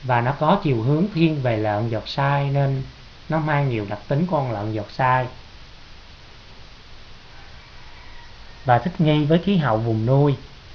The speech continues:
Tuy nhiên, do tính chất lai và phương thức nuôi, lợn thuộc nhiêu có nhiều mỡ hơn với con lợn Yorkshire. Chúng ta lại tiếp tục quan sát giống lợn.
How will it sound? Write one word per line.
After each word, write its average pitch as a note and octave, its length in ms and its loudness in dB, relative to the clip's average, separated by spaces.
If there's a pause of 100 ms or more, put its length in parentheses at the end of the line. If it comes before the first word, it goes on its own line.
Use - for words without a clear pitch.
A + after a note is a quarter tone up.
(360)
Tuy D3 140 4
nhiên, D3 340 4
do C#3+ 120 8
tính D#3 200 2
chất G#3 240 -2
lai C#3 360 6 (1120)
và A2+ 120 4
phương D3 260 2
thức F#3+ 120 0 (100)
nuôi, C#3+ 300 4 (400)
lợn A2+ 200 2
thuộc A2+ 180 -2
nhiêu C#3+ 280 4 (100)
có D#3 100 0
nhiều A#2+ 440 2
mỡ G#2 240 0
hơn D3 300 4 (1900)
với C#3 220 2
con C3 140 0
lợn G#2+ 200 -4
Yorkshire. A#2+ 460 0 (2250)
Chúng C#3+ 120 -2
ta B2 440 0
lại G2+ 460 -6
tiếp E3 180 -4
tục A2+ 180 -4 (180)
quan B2 160 -6
sát C#3+ 260 -4
giống D3 180 -2
lợn. A2 200 -4